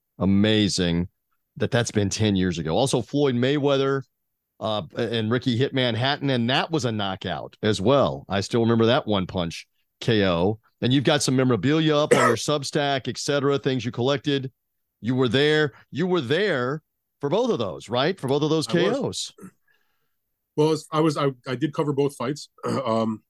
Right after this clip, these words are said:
Speaker 2: <coughs> the fight between Marquez and Pacquiao was an extraordinary fight.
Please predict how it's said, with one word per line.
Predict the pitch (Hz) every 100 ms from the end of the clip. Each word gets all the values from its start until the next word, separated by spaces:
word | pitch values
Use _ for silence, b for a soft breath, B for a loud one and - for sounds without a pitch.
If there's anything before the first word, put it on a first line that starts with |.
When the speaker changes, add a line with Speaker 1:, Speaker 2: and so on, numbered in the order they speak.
| _ - _ _ _ _ -
Speaker 2:
<coughs> | 523 453 - _ b b b b - 508 - - - _ -
the | 147
fight | 147 185 214
between | 165 180 170 165 - -
Marquez | 131 135 151 - 156 139
and | 117
Pacquiao | 151 160 123 101 101 - _ _ _ _ _
was | 151 151
an | 170
extraordinary | 156 - 190 170 160 147
fight. | - 127